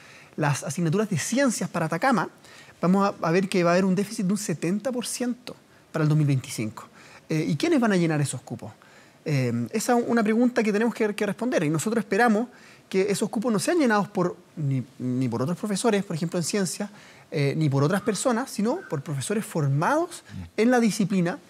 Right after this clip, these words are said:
Speaker 1: porque, como comentábamos antes, eh, tener profesores formados en lo que están enseñando, que es bien, eh, evidente, está demostrado que tiene un mayor impacto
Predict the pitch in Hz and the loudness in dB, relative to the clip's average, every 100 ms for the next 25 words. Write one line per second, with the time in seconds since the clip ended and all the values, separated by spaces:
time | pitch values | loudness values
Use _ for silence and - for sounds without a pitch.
0 | - - - _ 202 202 220 180 170 170 | -20 -20 -20 _ -2 0 0 0 0 0
1 | 156 147 180 190 185 208 202 226 220 - | 0 2 2 4 2 2 0 -4 -4 -8
2 | - 165 151 147 - 170 196 196 175 156 | -8 -4 -4 -4 -2 0 0 -2 -4 -2
3 | 180 147 143 139 180 208 226 - - _ | -2 -2 -2 0 2 4 2 -2 -14 _
4 | - 131 110 110 - 170 220 277 262 247 | -10 -6 -4 -6 -4 -4 0 2 4 2
5 | 294 247 165 151 180 196 - 170 180 185 | 0 -4 -4 0 -2 -4 -8 -6 0 2
6 | 214 262 247 302 311 - - - 151 190 | 4 2 0 -4 -8 -14 -16 -8 0 2
7 | 190 - 196 196 185 180 190 190 170 160 | 2 0 2 4 2 2 0 0 0 2
8 | 180 180 - 185 - 214 | 2 0 0 -2 -2 -6